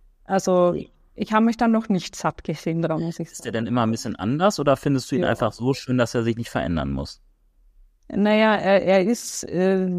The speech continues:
Speaker 1: Wetter, wetterentsprechend sowieso immer wieder anders, weil mal hängt die eine Hälfte vollkommen in den Wolken in der Früh. Also grad so,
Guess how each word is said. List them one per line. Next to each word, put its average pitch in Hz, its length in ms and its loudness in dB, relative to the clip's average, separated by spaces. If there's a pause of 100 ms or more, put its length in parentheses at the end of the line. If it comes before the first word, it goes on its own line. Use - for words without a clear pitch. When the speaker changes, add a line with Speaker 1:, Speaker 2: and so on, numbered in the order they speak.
Speaker 1:
Wetter, 190 720 0
wetterentsprechend 180 760 -2
sowieso 180 300 -2
immer 175 220 -2
wieder 170 180 -2
anders, 175 320 -2
weil 170 320 0
mal 175 480 0
hängt 180 340 -4
die 180 360 0
eine 180 240 0
Hälfte 180 480 2
vollkommen 180 440 0
in 175 120 0
den 170 120 -2
Wolken 214 480 4
in 185 160 0
der 180 120 2
Früh. 208 560 0 (320)
Also 175 180 -2
grad 165 260 2
so, 185 340 0